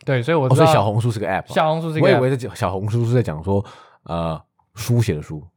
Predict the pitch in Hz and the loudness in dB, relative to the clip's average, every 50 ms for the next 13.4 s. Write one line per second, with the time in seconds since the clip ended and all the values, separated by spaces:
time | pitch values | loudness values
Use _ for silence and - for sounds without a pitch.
0 | _ - - 165 156 - 175 165 - - 196 208 - - 127 120 117 123 120 120 | _ -6 -4 -4 -2 -2 -2 -2 0 2 4 4 6 6 4 4 4 2 2 4
1 | 262 254 123 120 - 214 233 240 226 190 - 180 185 170 - 143 120 120 - - | 4 4 4 2 2 0 -2 0 0 0 -2 -2 -2 -4 -4 -6 -8 -8 -8 -8
2 | 131 165 196 196 139 160 180 190 165 180 156 131 127 160 185 202 214 214 220 208 | -4 -2 0 2 2 2 2 2 2 0 0 -2 -2 0 2 2 2 2 2 0
3 | 190 135 - _ _ _ _ _ _ - 131 165 160 120 117 113 - 117 95 90 | 0 -2 -4 _ _ _ _ _ _ -2 0 2 4 4 2 2 2 2 0 0
4 | 78 85 92 104 117 - 123 123 117 123 135 120 - - - 92 69 67 73 78 | 0 -2 -2 -4 -2 -2 -2 -2 0 0 -2 -2 -2 -4 -6 -8 -6 -8 -6 -4
5 | - 104 104 107 107 98 85 76 - - - - - 104 90 98 113 135 120 101 | -2 0 2 2 2 2 0 -2 -6 -12 -18 -8 -4 -2 -2 0 0 -2 -2 -4
6 | 82 101 107 113 104 104 82 80 87 98 98 92 82 - 185 170 160 147 143 - | -4 -4 -4 -4 -4 -4 -6 -6 -4 -4 -4 -4 -4 -6 -6 -6 -6 -8 -12 -14
7 | 175 170 156 139 131 - _ - 123 127 123 120 110 101 98 - - - - - | -14 -14 -14 -14 -16 -18 _ -2 0 2 2 2 0 -4 -8 -12 -16 -20 -20 -20
8 | - - - 110 104 107 104 92 - - - 107 110 123 123 - 156 123 101 - | -20 -10 -8 -6 -6 -6 -8 -10 -14 -12 -8 -4 -4 -2 0 0 0 0 0 -2
9 | 87 104 107 131 127 120 110 92 90 95 - - 117 117 117 - 85 76 - 95 | -4 -4 0 2 2 2 2 0 -4 -6 -8 -6 -6 -6 -4 -6 -6 -8 -8 -8
10 | 95 95 92 107 92 78 67 - _ - 101 98 101 - 90 78 73 - 78 78 | -8 -8 -8 -8 -10 -10 -12 -14 _ -10 -10 -8 -8 -8 -10 -12 -12 -14 -16 -16
11 | 85 - - 101 190 185 95 90 80 - - 131 127 131 139 139 139 139 135 131 | -18 -16 -12 -10 -10 -8 -8 -8 -10 -12 -12 -12 -8 -6 -6 -4 -4 -4 -4 -4
12 | 131 101 - 110 98 92 98 110 113 165 151 - 170 180 147 147 139 - 143 123 | -4 -2 -2 -2 -2 -4 -6 -6 -6 -4 -2 -4 -2 -2 -4 -4 -4 -4 -2 -2
13 | 147 160 - - 131 131 123 117 | -2 -2 0 0 0 2 2 0